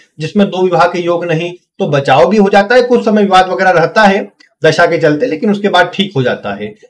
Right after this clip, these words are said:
या ये भी संभव है कहीं बाहर अफेयर वगैरह हो जाए, दूसरा का प्रभाव मिले, लेकिन वो कहीं ना कहीं फिर अलग हो जाए, विच्छेद हो जाए और वो वापस से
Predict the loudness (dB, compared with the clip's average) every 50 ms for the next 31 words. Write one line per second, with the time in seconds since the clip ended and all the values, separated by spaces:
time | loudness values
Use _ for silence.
0 | _ -2 0 2 2 2 2 2 2 2 0 0 0 0 0 0 0 0 0 -2
1 | -2 -2 0 0 2 2 2 2 2 0 0 -2 0 0 0 2 2 2 0 0
2 | 0 0 2 2 2 0 -4 -8 -20 _ -8 -4 -2 -2 0 2 2 2 4 4
3 | 2 2 0 0 -2 0 -2 0 0 2 2 2 2 0 -2 -6 _ _ _ -4
4 | -4 -2 -2 -2 0 0 0 2 2 0 0 0 -2 -2 -2 -2 -2 -4 -4 -4
5 | -6 -6 -6 -8 -12 _ _ _ _ _ _ _ _ _ -2 0 2 2 2 2
6 | 0 0 0 0 0 0 -2 -4 -4 -4 -4 -2 -2 -2 -2 -2 0 2 2 2
7 | 2 2 0 0 0 0